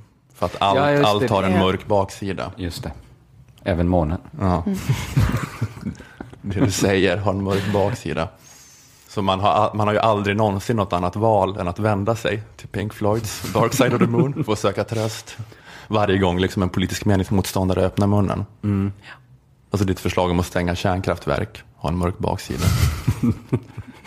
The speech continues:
Speaker 1: En mörk baksida där det finns energikris. Eller någon sån här typisk K D-fråga.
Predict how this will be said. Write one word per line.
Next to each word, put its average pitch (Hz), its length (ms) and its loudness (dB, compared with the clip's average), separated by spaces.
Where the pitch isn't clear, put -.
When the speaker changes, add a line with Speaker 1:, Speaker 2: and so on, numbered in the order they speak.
Speaker 1:
En 110 160 2
mörk 95 180 2
baksida 92 440 2
där 87 80 4
det 87 100 2
finns 87 440 -4
energikris. 92 880 -2
Eller 117 180 2
någon 110 80 0
sån 104 100 0
här - 60 -6
typisk 95 360 0
K 110 180 4
D-fråga. 95 580 2